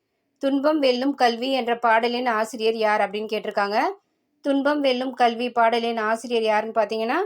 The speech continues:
ஆ, பட்டுக்கோட்டை கல்யாண சுந்தரம் தான் சரியான விடை. ஆ, பட்டுக்கோட்டை கல்யாண சுந்தரம் தான் சரியான விடை. அடுத்தது மூன்றாவது கேள்வி, நிரப்புக. "மூத்தோர் சொல் வார்த்தைகளை மீறக்கூடாது, அன்பு முறைகளிலும் டேஷ் தனிலும் மாறக்கூடாது"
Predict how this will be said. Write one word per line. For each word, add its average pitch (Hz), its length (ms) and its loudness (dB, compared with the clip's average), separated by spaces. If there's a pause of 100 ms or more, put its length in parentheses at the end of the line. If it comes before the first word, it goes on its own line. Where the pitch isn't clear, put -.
(1080)
ஆ, 233 300 4
பட்டுக்கோட்டை 240 580 0
கல்யாண 233 400 2
சுந்தரம் 214 400 -4
தான் 302 140 2
சரியான 226 480 -2
விடை. 196 340 -2 (800)
ஆ, 254 260 2
பட்டுக்கோட்டை 240 520 0
கல்யாண 226 360 0
சுந்தரம் 208 360 -4
தான் 302 100 -4
சரியான 208 400 -2
விடை. 190 300 -4 (320)
அடுத்தது 262 380 0
மூன்றாவது 269 440 2
கேள்வி, 226 360 -2
நிரப்புக. 233 440 0 (840)
"மூத்தோர் 330 540 2
சொல் 277 180 0
வார்த்தைகளை 247 600 2
மீறக்கூடாது, 240 760 0
அன்பு 240 380 2
முறைகளிலும் 254 760 -2
டேஷ் 262 280 2
தனிலும் 240 420 -2
மாறக்கூடாது" 220 720 0